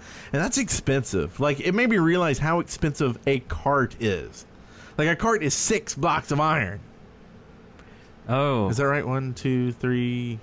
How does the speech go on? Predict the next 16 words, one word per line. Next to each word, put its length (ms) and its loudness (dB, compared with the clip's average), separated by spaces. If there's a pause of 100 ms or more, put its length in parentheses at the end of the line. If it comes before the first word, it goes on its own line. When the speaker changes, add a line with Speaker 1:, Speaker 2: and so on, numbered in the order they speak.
(220)
Speaker 1:
maybe 200 0
five. 440 -4 (540)
No, 220 -2
six. 320 -6
Anyway, 420 2 (380)
it's 160 2
a 40 4
lot. 520 2
You 100 0
make, 180 0
like, 140 2
a 60 2
boat 440 0
with 240 0
the 60 0
iron. 540 2